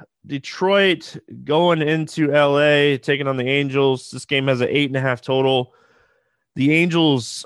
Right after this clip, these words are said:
are a two seventeen favorite in this one. Big favorite here for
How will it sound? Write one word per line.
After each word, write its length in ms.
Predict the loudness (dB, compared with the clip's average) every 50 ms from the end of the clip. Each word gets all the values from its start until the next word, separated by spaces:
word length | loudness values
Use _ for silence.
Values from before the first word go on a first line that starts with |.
| -6 -2
are 580 | 0 2 4 4 4 4 4 2 2 0 -4 -6 -10 -16 -20 _ -6
a 920 | -2 0 0 2 2 2 2 0 0 0 0 0 0 0 -2 -2 -4 -6 -8 -12 -18
two 1080 | -20 -18 -18 -18 -14 -10 -6 -4 0 2 2 2 2 2 0 -2 -2 -4 -4 -4 -6 -8
seventeen 1300 | -12 -16 -18 -18 -10 -4 -4 -2 -2 -4 -6 -8 -10 -12 -10 -8 -8 -6 -6 -6 -6 -6 -6 -6 -8 -8 -10 _
favorite 520 | _ -6 -4 -4 -2 -2 -2 -4 -4 -4
in 140 | -6 -6 -6
this 240 | -8 -8 -8 -6 -6
one. 240 | -6 -4 -4 -6 -8 _ _ _ _ _ _ _ _ _ _ _ _ _ _ _ _ 0
Big 180 | 0 2 2
favorite 360 | 2 2 2 4 4 2 2
here 540 | 4 4 4 4 4 4 2 2 0 -2 -6
for 840 | -10 -6 -2 0 2 2 2 2 2 2 2 2 2 0 0 -4 -8